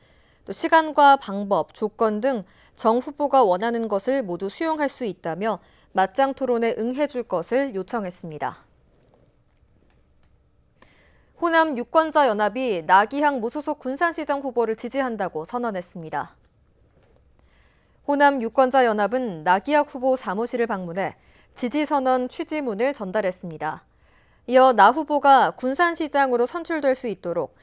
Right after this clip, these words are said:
지지와 후원을 아끼지 않겠다고 밝혔습니다. 호남 유권자 연합은 지난 이천 년에 만들어진 단체로 현재 오천여 명이 참여하고 있습니다.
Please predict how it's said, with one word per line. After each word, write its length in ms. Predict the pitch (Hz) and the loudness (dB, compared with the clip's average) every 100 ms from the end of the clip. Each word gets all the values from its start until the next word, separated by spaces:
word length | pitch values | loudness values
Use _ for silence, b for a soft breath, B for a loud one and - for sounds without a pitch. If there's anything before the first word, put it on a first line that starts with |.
| b b | b b
지지와 460 | - 214 254 247 247 | -8 -4 4 4 4
후원을 380 | - 339 320 | 2 0 2
아끼지 360 | 247 175 214 233 | 0 0 -4 -2
않겠다고 580 | 170 175 208 - 170 233 | -2 -2 -8 -4 -6 -4
밝혔습니다. 800 | 202 185 185 - 165 147 151 _ _ b b b b b - | -6 -8 -10 -10 -8 -6 -8 _ _ b b b b b -4
호남 340 | 311 302 302 | 4 4 2
유권자 460 | 240 - 285 285 277 | -2 2 4 6 4
연합은 600 | 247 240 277 262 170 170 | 2 0 0 -4 -8 -10
지난 360 | - 233 240 208 | -2 0 0 -2
이천 360 | 226 - 330 | -8 -6 -4
년에 220 | 311 269 | -2 0
만들어진 560 | 247 165 180 226 220 240 | 0 -2 -2 -2 -2 -4
단체로 540 | 214 175 - 180 226 b b b | -4 -8 -8 -2 -2 b b b
현재 400 | - 294 277 277 | -4 -2 2 2
오천여 580 | 262 220 226 - 269 240 | 4 0 -4 -4 -2 -2
명이 360 | 202 160 175 254 | -4 -6 -6 -8
참여하고 560 | - 311 302 226 165 180 | -8 -8 -6 -6 -8 -12
있습니다. 560 | - 175 147 131 - | -12 -14 -10 -10 -12